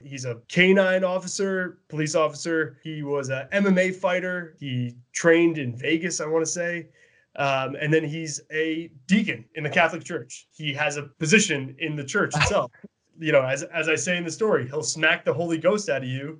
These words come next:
Speaker 2: Oh.
Speaker 1: but then he'll offer his hand and, and pick you up off the ground. I mean, that's the kind of guy he is. So I could go on and on, but, uh, yeah, no,
Speaker 2: I,
Speaker 1: John is another
Speaker 2: I,
Speaker 1: great.
Speaker 2: I know. I got, I feel like I gotta hold you back here 'cause I, I, I've seen the story, and, you know, to say that the man is of the cloth,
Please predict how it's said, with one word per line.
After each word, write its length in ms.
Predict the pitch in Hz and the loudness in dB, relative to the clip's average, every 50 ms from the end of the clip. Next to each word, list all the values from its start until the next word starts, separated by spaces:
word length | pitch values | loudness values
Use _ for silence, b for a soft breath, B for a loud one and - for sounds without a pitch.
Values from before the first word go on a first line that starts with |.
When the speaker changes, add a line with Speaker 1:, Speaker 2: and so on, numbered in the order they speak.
| _ - | _ 0
Speaker 2:
Oh. 220 | 131 131 131 139 135 | 0 2 4 2 0
Speaker 1:
but 120 | 139 - - 156 | 0 -2 -2 -2
then 100 | 175 156 | -2 0
he'll 300 | 156 165 160 156 165 - - | 2 2 2 2 2 0 -2
offer 300 | 165 156 170 - 190 180 | -2 -2 -2 -2 -2 -2
his 120 | 170 156 160 | 0 0 2
hand 360 | 170 180 196 185 151 131 127 | 2 2 2 2 0 -2 -6
and, 280 | 127 127 127 127 131 - | -10 -10 -12 -14 -14 -18
and 280 | 151 135 127 120 120 123 123 _ | -20 -20 -18 -18 -18 -20 -18 _
pick 200 | - 170 160 - | -8 -8 -8 -6
you 120 | 170 165 165 | -4 -4 -2
up 100 | 165 170 | -2 -4
off 160 | 160 156 - | -8 -8 -10
the 60 | 151 | -12
ground. 280 | 135 165 180 151 123 120 | -8 -6 -6 -6 -6 -8
I 40 | |
mean, 100 | 120 127 | -10 -8
that's 180 | 127 135 135 - | -6 -6 -6 -6
the 60 | - | -8
kind 180 | 127 143 135 135 | -8 -8 -8 -6
of 60 | 127 | -6
guy 200 | 139 131 131 127 | -8 -8 -8 -8
he 60 | 123 120 | -10 -10
is. 240 | 117 113 - - b b b b b b b b b b | -12 -14 -14 -16 b b b b b b b b b b
So 340 | - - - 160 147 139 135 | -6 4 8 10 10 10 10
I 120 | 143 151 160 | 8 6 2
could 100 | 151 147 | 0 0
go 120 | 160 151 | 0 0
on 180 | 143 143 143 131 | 2 0 -2 -4
and 80 | 127 131 | -4 -6
on, 240 | 127 117 110 107 - | -4 -6 -8 -10 -8
but, 240 | 127 135 131 123 127 | -6 -6 -6 -4 -4
uh, 260 | 127 123 120 117 113 117 | -6 -6 -8 -10 -10 -12
yeah, 180 | 131 147 135 123 | -6 -6 -4 -2
no, 80 | 127 135 | 0 -2
Speaker 2:
I, 160 | 135 139 139 | -2 -2 -6
Speaker 1:
John 240 | 127 139 131 131 131 _ | -8 -14 -14 -14 -18 _
is 120 | 123 - | -20 -14
another 240 | - - 139 135 127 | -4 -2 -2 -2 0
Speaker 2:
I, 160 | 123 139 139 135 | 0 2 2 2
Speaker 1:
great. 160 | 123 110 - - | 0 -2 -6 -4
Speaker 2:
I 160 | 143 143 143 | -2 -2 -2
know. 180 | 143 147 151 147 | 0 0 2 4
I 160 | 147 151 151 | 4 4 4
got, 160 | 160 170 165 | 4 2 2
I 80 | 151 135 | 0 -4
feel 160 | 120 170 180 | -2 -2 0
like 140 | 170 170 170 | 0 0 0
I 80 | 170 156 | 0 0
gotta 160 | 160 147 135 | 0 -2 -2
hold 260 | 117 151 160 165 156 | 0 0 0 0 0
you 100 | 147 151 | -4 -2
back 240 | 135 156 151 147 - | 0 2 2 2 0
here 120 | 156 143 | -2 -6
'cause 140 | 120 127 127 | -6 -6 -4
I, 80 | 135 127 131 - 127 | -4 -4 -4 -6 -6
I, 160 | 131 120 123 113 101 _ - | -8 -8 -8 -8 -10 _ -10
I've 200 | 117 127 120 107 | -8 -6 -6 -4
seen 180 | - 175 175 170 | 0 0 2 2
the 80 | 160 147 | 0 -4
story, 520 | - - - 160 147 147 147 147 151 139 | -6 -2 0 2 4 4 4 4 4 2
and, 240 | 127 117 120 127 117 123 | 2 0 -2 -8 -12 -12
you 140 | 160 156 131 | -8 -4 -2
know, 100 | 127 113 | -2 -2
to 140 | - - | -4 -6
say 220 | 117 - 175 170 170 | -4 2 2 4 4
that 220 | 160 139 127 - | 4 2 0 -6
the 100 | 135 127 | -8 -6
man 460 | 135 143 147 147 151 156 156 151 160 - _ _ - | -4 -2 -2 0 0 0 -2 -4 -6 -12 _ _ -2
is 140 | 139 123 | -2 0
of 160 | 165 147 131 127 | 2 2 2 2
the 80 | 127 120 | 0 -4
cloth, 520 | - - - 156 165 175 196 196 - - | -4 0 4 6 8 8 8 6 2 -2